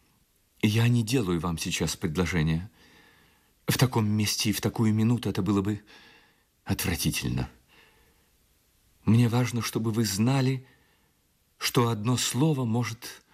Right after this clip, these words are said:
меня осчастливить, что вы можете сделать меня, хотите, ближайшим своим другом, хотите мужем,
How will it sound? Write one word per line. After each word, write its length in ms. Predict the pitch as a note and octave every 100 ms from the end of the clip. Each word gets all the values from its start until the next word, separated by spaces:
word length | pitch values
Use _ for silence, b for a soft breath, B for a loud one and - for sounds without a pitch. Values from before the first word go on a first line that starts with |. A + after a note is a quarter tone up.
| b b b b b b _ _
меня 300 | A2 A2+ A2
осчастливить, 960 | G#2 - - - D2 B1 - - - - _ _ _ _ _ _ _ _ _ _
что 200 | - -
вы 100 | A#2+
можете 400 | A#2 B2 A2+ B2+
сделать 420 | G2 G2+ B2+ A2
меня, 360 | B2 A#2 A#2 - - _ b b b b b b
хотите, 380 | - A#2+ D#3 B2
ближайшим 540 | G#2 A2 G#2+ G2 -
своим 360 | G2+ A2 G#2 G#2
другом, 340 | A2+ A#2 A2
хотите 420 | A2+ - A2 A#2 A#2+
мужем, 480 | A2+ C3 B2 B2